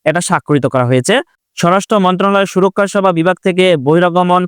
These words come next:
চার শাখা থেকে একটি পরিপত্র জারি করা হয়েছে। বিশেষ করে জাতীয় পরিচয়পত্র অনুযায়ী ই-পাসপোর্ট সহজীকরণ লক্ষ্য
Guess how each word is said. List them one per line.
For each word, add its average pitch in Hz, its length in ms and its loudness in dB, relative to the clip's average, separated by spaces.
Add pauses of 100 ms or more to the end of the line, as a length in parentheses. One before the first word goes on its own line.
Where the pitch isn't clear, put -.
চার 170 220 0
শাখা 135 320 -4
থেকে 135 220 -4
একটি 143 180 -2
পরিপত্র 175 540 0
জারি 131 220 0
করা 120 160 -2
হয়েছে। 120 260 0 (600)
বিশেষ 156 320 0
করে 202 220 0
জাতীয় 156 360 0
পরিচয়পত্র 180 640 0
অনুযায়ী 170 460 0 (280)
ই-পাসপোর্ট 185 640 0
সহজীকরণ 165 680 0
লক্ষ্য 143 340 0